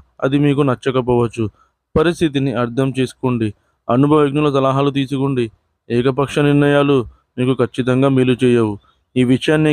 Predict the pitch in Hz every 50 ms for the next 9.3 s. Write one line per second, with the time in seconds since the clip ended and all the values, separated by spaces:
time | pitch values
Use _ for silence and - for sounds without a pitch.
0 | 139 127 123 120 123 127 127 131 120 - 143 143 135 120 107 - _ - 113 120
1 | 127 139 143 139 131 131 123 113 104 _ _ _ _ _ _ _ _ - 127 139
2 | 151 165 165 160 147 131 135 127 - 131 123 123 123 135 147 143 143 139 135 131
3 | 139 131 123 120 127 127 135 135 135 139 139 139 139 139 135 120 107 107 117 131
4 | 139 143 143 135 139 131 135 139 143 151 147 147 131 135 127 127 139 139 143 147
5 | 147 143 143 135 135 123 - 120 117 123 - 131 127 123 123 123 - - 143 127
6 | 113 - _ _ _ _ _ _ _ - 131 127 123 - 120 110 - - 120 117
7 | 113 110 107 101 92 - - _ _ _ _ _ - 131 131 139 127 120 143 -
8 | - - 175 160 139 127 127 123 - 135 127 117 139 143 131 117 107 _ _ -
9 | 127 139 131 127 -